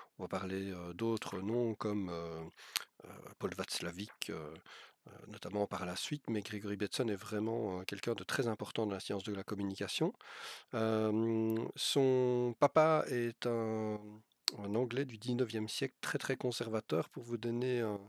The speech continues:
un exemple de, du sérieux de la famille, hem,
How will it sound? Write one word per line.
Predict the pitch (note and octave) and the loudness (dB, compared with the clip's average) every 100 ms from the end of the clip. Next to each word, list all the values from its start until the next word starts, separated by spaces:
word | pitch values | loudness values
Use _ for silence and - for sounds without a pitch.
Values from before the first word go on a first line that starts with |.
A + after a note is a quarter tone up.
| - - - _ | -18 -20 -20 _
un | G2 G2 | -4 -2
exemple | G2+ G#2+ B2 A#2+ A2+ - G2+ G2 | -4 0 4 6 4 0 -6 -4
de, | G2+ G2 | -4 -4
du | G2+ G#2 | -4 -4
sérieux | - A#2 A#2+ B2 B2+ | -2 -4 -4 0 0
de | A2 | 0
la | G#2 | -4
famille, | G2 G2+ A2 C#3+ D3+ - - - - - | -4 -4 0 0 0 -2 -14 -16 -14 -4
hem, | G2 F#2+ F#2+ F#2+ G2 | -2 -2 -2 -4 -4